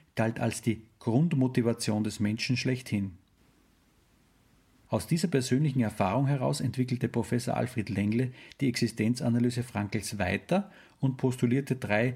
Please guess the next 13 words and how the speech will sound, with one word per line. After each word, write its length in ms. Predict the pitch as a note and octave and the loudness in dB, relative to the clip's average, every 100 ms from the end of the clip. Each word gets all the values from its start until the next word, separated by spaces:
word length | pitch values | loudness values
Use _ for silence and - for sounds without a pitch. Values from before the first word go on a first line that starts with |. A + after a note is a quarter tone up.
| - | -4
Grundmotivationen, 1160 | - C#3+ C#3+ A#2+ A2 G2+ G2+ - G#2 G#2+ C3 B2+ - _ | 2 2 4 2 0 -2 -2 -2 -2 0 0 -4 -12 _
die 80 | A2+ | -4
für 120 | G#2 | -2
ein 100 | G#2+ | 0
erfülltes 520 | G2+ - C#3 D3 C#3 A2+ | 0 0 -2 0 -4 0
Leben 380 | A2 A#2+ B2 - | 2 2 -2 -8
zusätzlich 640 | - D#3+ D3+ C3 - C3 B2+ _ | -4 -2 0 0 0 -2 -4 _
zur 160 | - A2+ | -4 -4
vierten 560 | - B2+ C#3 - C#3 B2+ - | 0 0 0 0 -2 -2 -6
existenziellen 760 | A#2 - A#2+ A#2 A2 A2 A2 G#2+ | -4 -2 -2 -2 -4 -2 -2 -2
Grundmotivation, 920 | A2+ B2 A#2 A2 G#2+ G#2+ - G#2+ G#2+ - - | 0 0 0 0 -2 -4 -4 -4 -4 -8 -6
dem 100 | G#2+ | -4
Sinn, 340 | G2 G#2+ G#2+ | 0 0 0